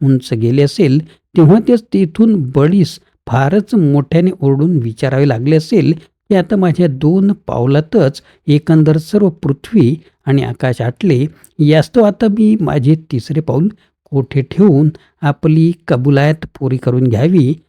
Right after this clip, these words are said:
कारण आकाशातील त्या बंब्याचे मुख आणि पृथ्वीवरील बळीराजा यामध्ये अंतर,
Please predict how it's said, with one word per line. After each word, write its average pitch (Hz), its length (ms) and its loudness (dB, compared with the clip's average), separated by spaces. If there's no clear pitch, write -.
कारण 165 400 0
आकाशातील 190 800 0
त्या 180 180 0
बंब्याचे 147 560 -2
मुख 151 440 -2
आणि 147 220 0
पृथ्वीवरील 143 720 -2
बळीराजा 147 680 0
यामध्ये 220 540 2
अंतर, 170 440 0